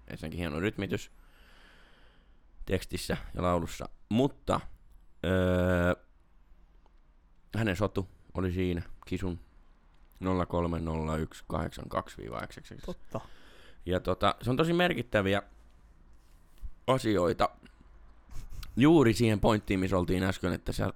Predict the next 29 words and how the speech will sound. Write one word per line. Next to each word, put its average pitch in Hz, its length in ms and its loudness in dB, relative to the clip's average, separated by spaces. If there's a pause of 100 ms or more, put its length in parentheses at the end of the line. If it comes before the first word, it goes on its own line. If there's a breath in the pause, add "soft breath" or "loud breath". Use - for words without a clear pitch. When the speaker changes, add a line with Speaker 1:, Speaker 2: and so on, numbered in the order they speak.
(120)
Speaker 1:
tuot 135 240 4
lauluun 110 360 4
tommosia, 87 380 -2
että - 180 -10
"Aa, 127 300 4
totta." - 420 4 (500)
Ja 98 60 -4
se 110 100 -2
tuo 120 200 4
meille 120 240 4
kuulijalle 90 640 4
ihan 110 200 0
mahtavaa - 480 -4 (100)
Speaker 2:
Mm-hmm. 110 120 2
Speaker 1:
niinku 120 220 0 (100)
kuunnella 82 480 -2
näitä 82 300 -10
tekstejä - 400 -8
ja - 40 -8
näitä - 220 -8
lauluja. 87 340 -4 (360 loud breath)
Ja - 80 -10
se 127 120 -4
on 131 100 -2 (180)
ikävää, 113 460 2
että - 120 -2
Kisu 104 260 -2
lopettaa. 104 480 0
Toivottavasti 113 540 -2